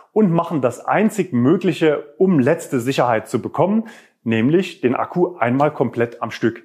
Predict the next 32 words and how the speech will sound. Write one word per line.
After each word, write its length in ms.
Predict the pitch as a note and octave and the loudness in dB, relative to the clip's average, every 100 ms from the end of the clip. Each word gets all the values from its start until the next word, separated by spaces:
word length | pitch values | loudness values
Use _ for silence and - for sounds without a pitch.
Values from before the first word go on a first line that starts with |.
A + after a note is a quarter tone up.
| _ | _
leer 180 | A2 F#2+ | -2 -2
fahren. 360 | - F#2 D#2+ - _ - - _ | -4 -12 -12 -18 _ -20 -20 _
Natürlich 440 | A#2+ A2+ G#3+ G#3 D#3+ | -6 0 0 0 0
muss 160 | E3 | 0
sowas 280 | F3+ F3+ - | 2 2 0
von 120 | D#3 | 0
einer 380 | D3 B2+ B2+ - | 0 0 0 0
unabhängigen 640 | F3 A3 F#3+ D3 C3+ B2+ | 2 4 2 2 2 2
Instanz 400 | C#3+ - C#3 E3+ | -4 0 0 2
durchgeführt 580 | E3 C3 - B2+ C3 A2 | 0 0 -2 -2 -2 0
werden 320 | A#2+ C3 D#3+ | 2 2 -2
und 240 | - C3 A2 | -4 -4 -2
nicht 240 | C3+ - | -2 -2
von 160 | B2+ A2+ | -4 2
mir. 320 | C3 G3 G#3 - - - - _ | 4 2 0 -12 -20 -20 -20 _
Schließlich 440 | - F#3 G#3 F3+ | 0 0 2 0
dauert 200 | F3+ D#3+ | 2 2
es 140 | D3 - | 0 -2
circa 320 | C#3+ C#3 - | -2 -2 -2
acht 260 | D#3+ E3 - | -6 -6 -2
bis 160 | D#3 - | -2 2
zehn 200 | D3+ C3+ | 0 2
Stunden, 380 | - D#3 C3+ | 2 0 0
um 200 | - F3 | -2 0
den 120 | D3 C#3 | 0 -2
Akku 280 | C3+ C#3+ | -2 -2
auf 180 | - C3+ | -2 0
der 100 | C3 | 0
Landstraße 560 | A2+ A2+ - G#2+ G2+ A2+ | 0 -2 -4 -4 -2 0
leer 220 | G#2+ G#2 | 0 0
zu 120 | - | -6
fahren. 360 | - G2+ E2+ | -6 -6 -6